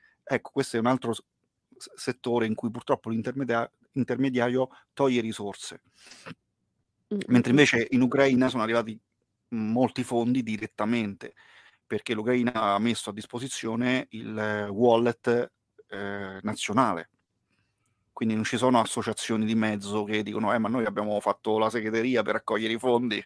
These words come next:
Speaker 1: <laughs> Un
Speaker 2: Eh,
Speaker 1: milione
Speaker 2: sì.
Speaker 1: di euro di segreteria. Quindi, ehm, io invece una cosa interessante che, ehm, volevo dire, ritornando un attimino al, mhmm,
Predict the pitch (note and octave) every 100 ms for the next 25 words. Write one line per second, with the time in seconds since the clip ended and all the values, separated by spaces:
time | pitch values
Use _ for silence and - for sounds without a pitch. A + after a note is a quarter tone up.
0 | - - - - - - - _ _ _
1 | _ _ _ _ - - - - - _
2 | _ _ _ _ _ _ _ - C3 C#3
3 | C3+ D3+ C#3 C3 C3+ C#3 B2 A#2+ A#2 A#2
4 | B2 A#2+ A#2 A2 G2+ _ _ _ - -
5 | - _ _ _ _ C3 A#2+ A2 G2 G2
6 | C#2 - _ F#3+ A3 D3 A2+ - D#3+ F#3
7 | G#3 E3 B2+ C3 B2+ - G#2 G2+ - A2
8 | D#3 - - A2+ A2+ G#2+ - A2+ A2 G#2+
9 | G#2+ G#2 G#2 G#2+ A2 A2+ B2+ B2 A#2 G#2+
10 | G#2+ A#2 D3+ E3+ B2+ A#2+ A#2+ C3+ E3 B2
11 | A2 - _ _ - A#2 A#2 A2+ A2 A2
12 | A2 A2+ G#2+